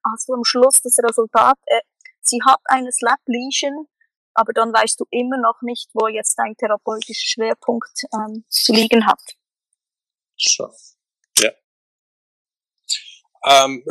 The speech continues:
Speaker 2: wäre es vielleicht eine, eine Idee, diesen Block vier, ähm, mit anderweitigen Tests, ähm, zu besetzen? Also das ist ja jetzt in der Idee erstmal ein sehr, sehr biomechanischer Ansatz.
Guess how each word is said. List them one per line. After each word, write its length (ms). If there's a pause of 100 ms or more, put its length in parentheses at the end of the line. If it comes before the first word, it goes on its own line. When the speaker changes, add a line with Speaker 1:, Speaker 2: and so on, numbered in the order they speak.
(160)
Speaker 2:
wäre 300
es 140
vielleicht 580
eine, 420 (280)
eine 180
Idee, 420
diesen 420
Block 320
vier, 580 (640)
ähm, 540 (520)
mit 260
anderweitigen 680
Tests, 720
ähm, 340 (380)
zu 180
besetzen? 480
Also 240
das 260
ist 120
ja 80
jetzt 320 (460)
in 140
der 220
Idee 320
erstmal 400
ein 100
sehr, 560 (140)
sehr 320
biomechanischer 1200
Ansatz. 680